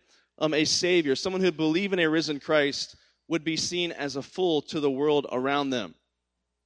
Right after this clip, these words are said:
So Christianity has always had to survive in the midst of a hostile culture. And you might ask, be asking the question today, you know, "How can I be a Christian and not look like a fool?" Because I think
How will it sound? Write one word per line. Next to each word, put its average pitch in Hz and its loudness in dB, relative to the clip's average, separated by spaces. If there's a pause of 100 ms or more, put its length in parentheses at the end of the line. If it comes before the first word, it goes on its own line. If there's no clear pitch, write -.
(480)
So 175 4 (400)
Christianity 214 4
has 160 0
always 202 2
had 156 -8
to 151 0 (540)
survive 139 -2
in 139 -4
the 127 -6
midst 135 -4
of 117 -10
a 117 -4
hostile 120 -8
culture. 113 -6 (480)
And 160 -2
you 233 4
might 240 6
ask, 190 2 (160)
be 175 2
asking 175 0
the 160 -4
question 165 0
today, 190 -2
you 165 0
know, 151 -2
"How 196 -8
can 220 -2
I 196 2
be 175 -2
a 156 2
Christian 170 0
and 143 -2
not 156 -2
look 151 -2
like 147 -2
a 135 -6
fool?" 135 -2 (920)
Because 185 0
I 196 8
think 233 0